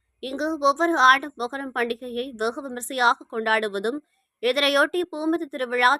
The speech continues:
சப்பர பவனி நடைபெறுவதும் வழக்கம். இந்த ஆண்டுக்கான மொஹரம் பண்டிகை திருவிழா கடந்த வாரம் கொடியேற்றத்துடன் துவங்கியது. அன்று முதல் இந்துக்கள், முஸ்லிம்கள் என ஏராளமானோர் கடுமையான விரதம் மேற்கொண்டனர்.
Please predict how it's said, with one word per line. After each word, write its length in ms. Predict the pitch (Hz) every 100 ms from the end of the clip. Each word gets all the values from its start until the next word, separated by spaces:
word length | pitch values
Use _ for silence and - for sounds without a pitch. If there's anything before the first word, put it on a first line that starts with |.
| -
சப்பர 320 | 240 240 269
பவனி 320 | 254 233 240
நடைபெறுவதும் 680 | 233 226 233 262 262 294 320
வழக்கம். 500 | 202 165 170 196 - _ _ _ _ _ -
இந்த 300 | 262 294 302
ஆண்டுக்கான 580 | 269 302 330 320 302 277
மொஹரம் 400 | 240 269 269 262
பண்டிகை 340 | 233 226 262
திருவிழா 420 | 233 220 220 254
கடந்த 340 | 311 285 240 226
வாரம் 380 | 220 214 233
கொடியேற்றத்துடன் 680 | 233 220 233 233 226 226 277 214
துவங்கியது. 460 | 170 185 220 196 - _ _ _ -
அன்று 360 | 262 370 294 294
முதல் 260 | 294 294
இந்துக்கள், 460 | 254 254 262 285 277
முஸ்லிம்கள் 580 | 254 247 262 254 240 226
என 280 | 220 254
ஏராளமானோர் 800 | 320 254 247 285 311 285 294 285
கடுமையான 600 | - 220 233 247 262 294
விரதம் 400 | 294 277 302 302
மேற்கொண்டனர். 580 | 185 170 196 208 226 175